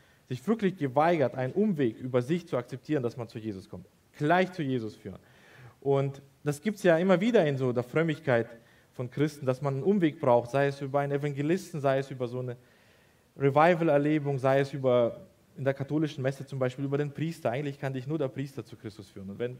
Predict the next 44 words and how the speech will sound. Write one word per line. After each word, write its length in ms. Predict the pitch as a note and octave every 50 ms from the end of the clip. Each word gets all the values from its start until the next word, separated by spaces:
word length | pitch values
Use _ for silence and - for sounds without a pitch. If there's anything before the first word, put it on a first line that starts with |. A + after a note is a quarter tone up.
| - -
der 60 | A#2+
Priester 340 | - - D#3+ D#3 - - C#3
versagt, 360 | - C3 A2+ B2 B2+ B2 -
dann 120 | C3 B2+ B2+
vielleicht 300 | - B2+ B2 B2 B2 B2
noch 100 | A#2+ A#2+
die 120 | A#2+ A2+
Heiligen. 440 | A#2+ B2 B2+ C3+ B2 A2 G2 F#2+ F#2+ - - - - - - - - - - - - - _ _ _ -
Und 120 | D3 C#3+
so 220 | D3+ F3+ F#3+ F3
wollen 240 | F3+ F#3 G3 G#3 G3+
wir 80 | F#3+ F3+
immer 160 | G#3+ A3+ G3+
irgendwie 180 | G3+ G3 G3 F3+
so 80 | E3+
einen 80 | E3 -
Umweg 360 | G3 A#3 G#3 E3+ C#3 A#2+ -
haben. 300 | A#2+ G#2+ F#2+ F#2+ F#2+ F#2+ - - - - - _ _ _ _ _ _ - - - - - - _ -
Und 340 | - B2+ C3+ C3+ C3 - -
in 100 | C#3 C3+
dieser 240 | E3+ A3 A#3 A#3
Frage 360 | A#3 A#3 G3+ F#3 E3+ C#3+ C3+ A#2+
bleibt 320 | A#2 C3 C3 C3 - -
Johannes 480 | C3+ C3 D3 D#3 D#3 C#3 B2+ - - - _ -
wirklich 320 | C#3 F#3 F#3+ - C#3 C3
nüchtern. 540 | C#3 D3 G#3 G#3+ - - - G#2 F#2+ F#2+ G2+ - _ _ _ _ _ _ _ _ _ _ _ _ _ _ -
Und 120 | C#3 C3
selbst 320 | B2+ D3+ E3+ F3+ F3 - -
seine 380 | D#3 D3+ D#3+ D#3+ D#3 D3 C#3 - - - _ -
engsten 440 | D3 E3+ G3+ A3 - - - E3 D3+
Jünger 300 | D3 D#3+ F#3+ G3 F3+ D3
und 100 | C#3 C#3
Mitarbeiter 520 | E3+ F3 F3 C3+ A2+ A#2+ A2+ A2 - A#2
verweist 460 | - - A#2+ A#2 C3+ D#3+ F3 F3 -
er 60 | D3+ B2
entschieden 380 | B2+ - - E3+ F#3 F3 E3
auf 140 | C3+ B2+ -
Christus, 460 | - C#3+ D3+ - - - G2+ - -
auch 160 | - G#2+ A2
wenn 120 | C#3 D#3+ D#3+
das 140 | D3+ C3+ B2
bedeutet, 340 | A#2 A#2 C3+ D#3 - C#3+
dass 180 | B2+ A#2+ A#2 -
sie 180 | B2+ C3+ D#3